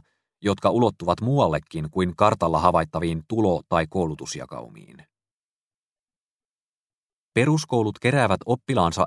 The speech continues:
ensisijaisesti lähialueiltaan. Kun asuinalueiden väliset erot aikuisväestön koulutus- ja tulotasossa kasvavat, kasvaa samalla myös koulujen välinen ero oppilaiden kotitaustassa. Tämä vaikuttaa puolestaan siihen,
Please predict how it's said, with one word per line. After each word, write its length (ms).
ensisijaisesti 800
lähialueiltaan. 1000
Kun 240
asuinalueiden 800
väliset 360
erot 280
aikuisväestön 720
koulutus- 400
ja 80
tulotasossa 600
kasvavat, 460
kasvaa 400
samalla 320
myös 220
koulujen 440
välinen 400
ero 280
oppilaiden 520
kotitaustassa. 920
Tämä 240
vaikuttaa 480
puolestaan 460
siihen, 520